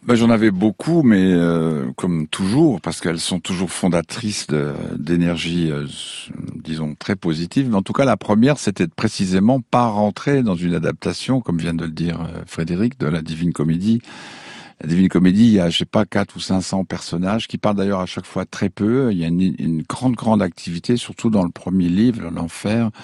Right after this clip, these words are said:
Et il fallait absolument pas essayer de, de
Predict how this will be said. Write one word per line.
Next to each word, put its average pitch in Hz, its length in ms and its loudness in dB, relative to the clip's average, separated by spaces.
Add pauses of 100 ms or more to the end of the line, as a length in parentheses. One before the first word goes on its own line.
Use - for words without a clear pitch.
(580)
Et 90 220 2
il 85 100 2
fallait 87 300 2
absolument 82 500 2
pas 104 340 0
essayer 87 580 0
de, 76 380 0 (460)
de 71 420 -2